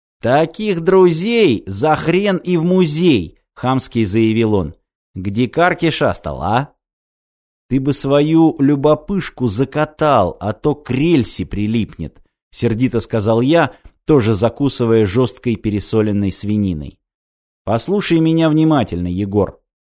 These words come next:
Учить жизни будешь, лифчик-счастливчик?» «Не поясничай. Закрой рот и раздвинь пошире лопухи, дело серьезное».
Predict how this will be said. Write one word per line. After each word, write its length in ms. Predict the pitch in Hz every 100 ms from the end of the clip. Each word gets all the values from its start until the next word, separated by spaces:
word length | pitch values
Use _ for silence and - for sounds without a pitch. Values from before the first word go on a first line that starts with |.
| -
Учить 400 | 175 190 285 240
жизни 380 | 285 294 277 277
будешь, 460 | 233 131 92 - -
лифчик-счастливчик?» 1120 | 175 226 - 123 - 139 127 90 - - _ _ _ _ -
«Не 160 | 95
поясничай. 920 | 92 117 135 131 95 85 78 - 62 _ _ _ _ _ -
Закрой 560 | 87 113 117 127 135
рот 280 | 135 165 170 -
и 80 |
раздвинь 480 | 117 120 107 135 165
пошире 520 | 151 120 - 151 139
лопухи, 580 | 131 135 147 143 - 98
дело 300 | 85 120 127
серьезное». 840 | - 135 131 131 92 82 71 65